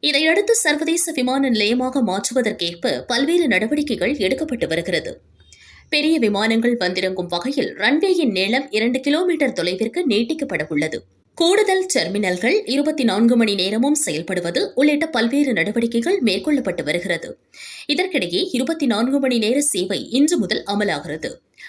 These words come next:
பாதுகாப்பு பணிக்காக மத்திய தொழிலக பாதுகாப்பு படையினர் கூடுதலாக ஐம்பத்தி நான்கு பேர் வரவழைக்கப்பட்டுள்ளனர். விமான நிலைய ஊழியர்கள் கூடுதலாக தேவை என்பதால்,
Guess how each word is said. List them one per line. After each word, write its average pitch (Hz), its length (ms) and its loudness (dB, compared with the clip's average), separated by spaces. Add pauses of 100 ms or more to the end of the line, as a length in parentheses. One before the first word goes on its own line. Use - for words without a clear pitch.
பாதுகாப்பு 247 560 0
பணிக்காக 175 680 -2
மத்திய 240 380 -2
தொழிலக 240 440 0
பாதுகாப்பு 233 600 -2
படையினர் 190 480 -2
கூடுதலாக 311 760 0
ஐம்பத்தி 330 360 0
நான்கு 202 320 0
பேர் 127 400 -2
வரவழைக்கப்பட்டுள்ளனர். 185 960 -2 (920)
விமான 294 400 2
நிலைய 202 340 0
ஊழியர்கள் 202 580 -2
கூடுதலாக 294 560 0
தேவை 233 340 0
என்பதால், 165 520 -4